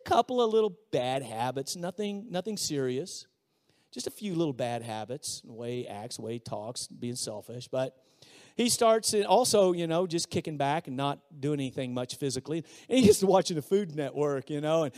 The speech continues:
and watching the Food Network, one thing he did learn, he learned how to make some amazing desserts.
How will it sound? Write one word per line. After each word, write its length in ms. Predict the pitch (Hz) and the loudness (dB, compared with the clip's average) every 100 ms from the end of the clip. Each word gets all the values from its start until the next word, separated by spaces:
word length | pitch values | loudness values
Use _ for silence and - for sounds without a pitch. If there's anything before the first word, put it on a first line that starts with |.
| - 156 | -8 -2
and 120 | 160 | 4
watching 240 | 190 175 | 4 2
the 60 | 139 | -2
Food 320 | - 247 175 | 2 2 4
Network, 400 | 156 160 151 175 | 2 4 4 6
one 120 | 190 | 4
thing 160 | 190 170 | 2 2
he 80 | 143 | 8
did 200 | 175 202 | 8 8
learn, 180 | 151 | 4
he 80 | 156 | 2
learned 180 | 170 180 | 0 2
how 80 | 180 | 0
to 60 | |
make 180 | 151 156 | 2 2
some 100 | 147 | 0
amazing 920 | 117 127 156 233 262 262 220 170 147 | -6 -2 8 12 12 10 4 0 -2
desserts. 680 | 131 123 117 156 131 - | -4 -4 2 4 4 -2